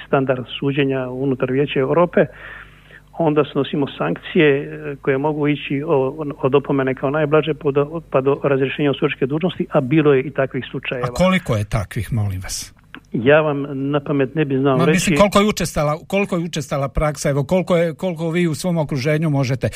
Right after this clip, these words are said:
Speaker 2: Jedno od pitanja koje smo također bili, e, dobili, kome se može stranka obratiti ako s-, sudac odugovlači, e, ne rješava, ako se ništa ne čini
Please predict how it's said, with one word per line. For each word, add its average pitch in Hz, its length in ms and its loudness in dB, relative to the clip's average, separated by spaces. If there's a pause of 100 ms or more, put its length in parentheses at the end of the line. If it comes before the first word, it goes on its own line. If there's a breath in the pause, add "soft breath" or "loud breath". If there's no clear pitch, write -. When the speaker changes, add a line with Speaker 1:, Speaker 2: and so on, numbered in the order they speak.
(180 loud breath)
Speaker 2:
Jedno 196 220 4
od - 120 -2
pitanja 196 400 2
koje 147 180 0
smo 156 160 -2
također 180 440 0
bili, 156 200 0
e, 151 440 0
dobili, 160 500 2
kome 220 320 4
se 170 200 2
može 156 420 2
stranka 165 540 -4
obratiti 135 800 0 (400 loud breath)
ako 147 340 2
s-, - 360 -8
sudac 165 640 2
odugovlači, 131 1080 0 (180)
e, - 20 0
ne 143 160 2
rješava, 127 800 2 (240 loud breath)
ako 151 180 0
se 165 140 2
ništa 185 340 4
ne 139 240 0
čini 160 520 2